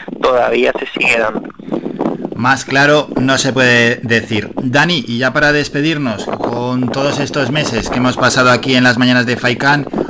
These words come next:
Speaker 2: una conclusión o un mensaje que quieras dejar para los oyentes antes de despedirnos.
Speaker 1: Bueno, Álvaro, a mí el mensaje me gustaría dártelo a ti más que a los oyentes.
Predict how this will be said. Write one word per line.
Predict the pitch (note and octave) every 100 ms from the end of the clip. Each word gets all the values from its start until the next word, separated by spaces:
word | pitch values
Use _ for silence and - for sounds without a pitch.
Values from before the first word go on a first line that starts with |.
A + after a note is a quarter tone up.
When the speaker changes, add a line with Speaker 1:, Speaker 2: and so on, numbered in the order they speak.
| - -
Speaker 2:
una | B2+ E3+ E3+
conclusión | F3 E3+ E3+ D#3 F#3+ G3 -
o | E3
un | G#3
mensaje | G#3 F3+ - G#3 G2+
que | F#2
quieras | G#2+ C#3+ C#3+
dejar | C#3+ B2 C#3+ C#3
para | C#3 C3+
los | C3 B2
oyentes | D3 C3+ A#2+
antes | C3 B2+ B2+
de | B2+
despedirnos. | B2+ C3+ B2 F#2+ D#2 - - - _ - - - - _ _ _ _ - - - - -
Speaker 1:
Bueno, | - C3 C#3+
Álvaro, | C3+ C#3+ D#3 C3
a | A#2
mí | B2
el | C3+
mensaje | C3+ - C#3 D3
me | D#3 D3+ D3+
gustaría | D3+ C#3 C#3
dártelo | C#3 C#3 - D3+
a | C3+
ti | C#3+
más | C#3+
que | C3+ C#3
a |
los | C3
oyentes. | C3 C3 C#3 A#2+